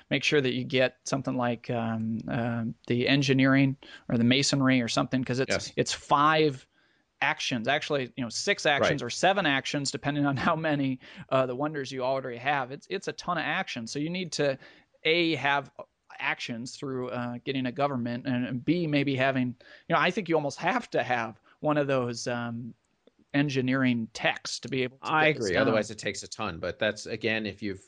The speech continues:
Speaker 2: uh, you know, if you've gone that, that library lab route with the science, then, then, then you've got a lot of those blue techs out there, and it gives you some tools to work with.
Speaker 1: Uh, but again, I think it also really depends on when it comes out.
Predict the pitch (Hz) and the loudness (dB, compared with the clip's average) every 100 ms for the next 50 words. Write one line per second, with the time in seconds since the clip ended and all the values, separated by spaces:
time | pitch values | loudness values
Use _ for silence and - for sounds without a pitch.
0 | _ 98 92 92 85 - 87 104 92 85 | _ -8 -6 -6 -8 -10 -10 -8 -6 -6
1 | - - 101 104 - 101 101 98 92 92 | -10 -10 -6 -4 0 0 0 -2 -6 -4
2 | 95 92 90 90 92 92 95 92 90 90 | -4 -2 0 0 0 -2 -2 -2 -2 0
3 | 92 92 95 95 87 92 _ - 92 - | 0 0 2 2 2 -2 _ -10 -10 -8
4 | - 123 107 90 85 - 92 85 85 - | -6 -2 -2 -2 -8 -6 -4 -4 -8 -14
5 | _ - 92 90 95 92 - 98 92 85 | _ -10 -8 -6 -6 -4 0 0 0 -2
6 | 82 82 80 - 87 - 80 - 85 82 | -4 -6 -10 -10 -10 -8 -6 -4 -4 -4
7 | 76 76 82 82 78 82 - 85 82 - | -8 -8 -10 -10 -10 -12 -10 -10 -10 -8
8 | - - - _ - - - - _ - | -8 -8 -16 _ -20 -20 -20 -20 _ -2
9 | 165 160 175 156 190 160 139 143 151 151 | 4 4 4 4 2 2 0 0 2 2
10 | 139 151 165 151 143 160 139 - 135 135 | 4 4 2 0 4 4 2 -2 -4 -4
11 | 139 - 127 123 123 127 131 - _ _ | -8 -4 0 0 0 -4 -6 -10 _ _
12 | - 131 131 127 135 131 147 165 - | -8 -2 -2 0 -2 2 2 2 -2